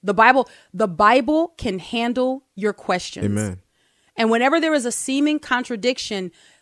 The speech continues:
Speaker 1: we have to make sure that we're reading in context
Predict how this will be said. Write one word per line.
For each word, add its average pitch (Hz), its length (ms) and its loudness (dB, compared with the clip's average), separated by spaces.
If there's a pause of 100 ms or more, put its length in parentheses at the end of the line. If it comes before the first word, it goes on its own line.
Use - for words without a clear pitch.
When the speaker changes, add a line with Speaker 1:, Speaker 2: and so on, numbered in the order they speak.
Speaker 1:
we 247 140 -2
have 269 180 0
to 226 80 -6
make 247 280 0
sure 302 400 0
that 202 300 -2
we're 240 220 -2
reading 254 520 0
in 330 160 0
context 269 840 -4